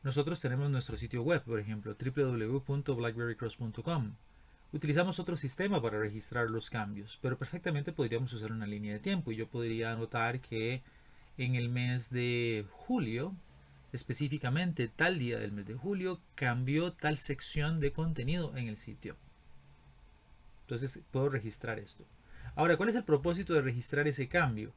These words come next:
Que el propósito de registrar ese cambio no es solamente el hecho de que haya registrado ese cambio, sino que queremos, queremos entender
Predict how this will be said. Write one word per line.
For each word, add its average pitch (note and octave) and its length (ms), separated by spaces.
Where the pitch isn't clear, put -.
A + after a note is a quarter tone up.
Que D#3+ 360
el D3 120
propósito G3+ 420
de F#3+ 60
registrar E3 260
ese E3+ 160
cambio D3 320
no C#3 160
es D3+ 100
solamente D#3 580
el C3 80
hecho C3 280
de B2+ 140
que A#2 280
haya C3+ 320
registrado A#2 640
ese A2+ 180
cambio, A2+ 440
sino D3+ 440
que E3 340
queremos, D3 720
queremos D#3 800
entender D3 920